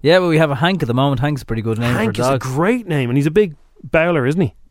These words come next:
Speaker 1: He's a Rottweiler, yeah, so
Speaker 2: Rrr,
Speaker 1: it's
Speaker 2: Hank.
Speaker 1: a good name.
Speaker 2: That's a
Speaker 1: Uh,
Speaker 2: big
Speaker 1: Marno was another Rottweiler.
Speaker 2: Marno?
Speaker 1: Marno.
Speaker 2: That's a great name. Was it short for anything?
Speaker 1: No. Don't
Speaker 2: We had a
Speaker 1: think so.
Speaker 2: dog called Del. She was short for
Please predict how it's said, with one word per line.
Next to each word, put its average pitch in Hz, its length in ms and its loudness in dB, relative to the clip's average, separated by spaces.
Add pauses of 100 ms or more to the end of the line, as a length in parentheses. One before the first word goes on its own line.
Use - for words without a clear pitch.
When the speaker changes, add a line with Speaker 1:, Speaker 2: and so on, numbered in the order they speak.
Speaker 1:
He's 104 220 -12
a 98 40 -12
Rottweiler, 110 540 -4
yeah, 117 160 -2
so 101 300 -6
Speaker 2:
Rrr, 53 560 -4
Speaker 1:
it's - 140 -20
Speaker 2:
Hank. 104 160 -4
Speaker 1:
a - 20 -2
good 95 100 -2
name. 110 320 -2 (120)
Speaker 2:
That's 113 200 0
a 123 80 0
Speaker 1:
Uh, - 40 -10
Speaker 2:
big 104 220 -4 (260)
Speaker 1:
Marno 123 580 2
was 120 120 0
another 123 360 0
Rottweiler. 123 540 -2 (480)
Speaker 2:
Marno? 131 760 -2 (100)
Speaker 1:
Marno. 98 500 -4
Speaker 2:
That's - 200 -10
a - 40 -18
great 117 280 -6
name. 135 100 2
Was 127 100 4
it 127 80 2
short 175 220 0
for 240 100 -4
anything? 175 260 0 (840)
Speaker 1:
No. 143 220 -2 (520)
Don't - 80 -4
Speaker 2:
We 143 40 2
had 151 80 2
a 143 40 2
Speaker 1:
think 131 40 -8
so. 143 80 4
Speaker 2:
dog 135 100 0
called 113 300 -2
Del. 123 320 0
She 120 160 -12
was 113 80 -10
short 117 240 -4
for 104 260 -6